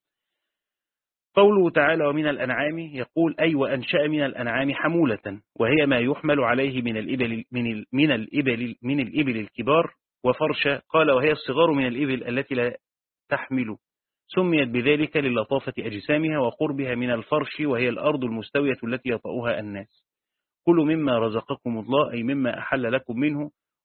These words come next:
"ولا تتبعوا خطوات الشيطان"، أي لا تسلكوا طريقه في تحريم الحرث والأنعام، قرأ ابن عامر والكسائي وقنبل عن ابن كثير وحفص عن، وحفص عن عاصم،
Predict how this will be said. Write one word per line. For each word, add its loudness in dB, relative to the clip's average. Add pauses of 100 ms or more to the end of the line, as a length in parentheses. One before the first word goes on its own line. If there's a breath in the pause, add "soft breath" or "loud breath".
"ولا 6 (120)
تتبعوا -2
خطوات -2
الشيطان"، 0
أي -4
لا 2
تسلكوا -6
طريقه -2
في -10
تحريم -6
الحرث -6
والأنعام، 0 (680)
قرأ 8
ابن 2
عامر 2
والكسائي -2
وقنبل -2
عن 0
ابن -6
كثير -4
وحفص -2
عن، -4 (220)
وحفص -2
عن -4
عاصم، -2